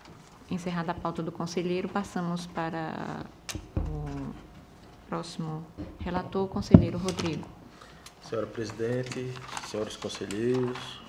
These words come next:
Speaker 2: senhora conselheira, <clears throat> senhor membro do Ministério Público de Contas. Inicialmente, presidente, eu tô solicitando a retirada de pauta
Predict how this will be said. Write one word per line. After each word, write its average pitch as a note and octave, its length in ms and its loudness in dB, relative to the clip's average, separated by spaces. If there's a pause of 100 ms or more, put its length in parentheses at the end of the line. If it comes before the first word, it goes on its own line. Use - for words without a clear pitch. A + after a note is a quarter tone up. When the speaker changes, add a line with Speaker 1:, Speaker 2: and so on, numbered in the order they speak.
(120)
Speaker 2:
senhora G#2 400 0
conselheira, A#2 800 0 (560)
<clears throat> E3 540 6
senhor A2 440 4
membro A2 440 0
do G2+ 80 -6
Ministério G2+ 480 -2
Público G#2 420 -6
de F#2+ 80 -4
Contas. A#2 720 0 (840)
Inicialmente, C#3 520 6
presidente, A2+ 580 4
eu B2 100 4
tô B2 400 4
solicitando A2+ 760 0
a G2+ 40 0
retirada G#2 440 2
de F#2+ 80 -2 (120)
pauta A#2 500 6